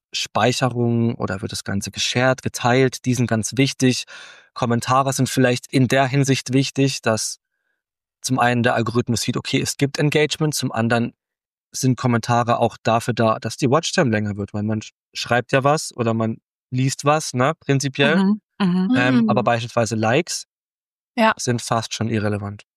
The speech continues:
Speaker 1: für den Algorithmus.
Speaker 2: Interessant,
Speaker 3: Super
Speaker 2: ne?
Speaker 3: spannend. Ja, super krass.
Speaker 2: Und Abspeicherung?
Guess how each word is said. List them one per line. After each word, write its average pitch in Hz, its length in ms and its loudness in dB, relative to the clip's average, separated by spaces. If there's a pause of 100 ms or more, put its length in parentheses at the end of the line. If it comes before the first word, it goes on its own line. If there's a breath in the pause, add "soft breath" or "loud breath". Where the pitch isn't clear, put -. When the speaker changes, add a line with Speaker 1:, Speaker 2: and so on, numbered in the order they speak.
(540)
Speaker 1:
für - 80 -8
den 117 120 -10
Algorithmus. 107 580 -10 (520)
Speaker 2:
Interessant, 208 640 -4
Speaker 3:
Super 190 120 -4
Speaker 2:
ne? 214 100 4
Speaker 3:
spannend. 208 260 -6 (120)
Ja, 220 460 4
super 233 220 0
krass. - 380 -10 (600)
Speaker 2:
Und 240 160 2
Abspeicherung? 285 1040 2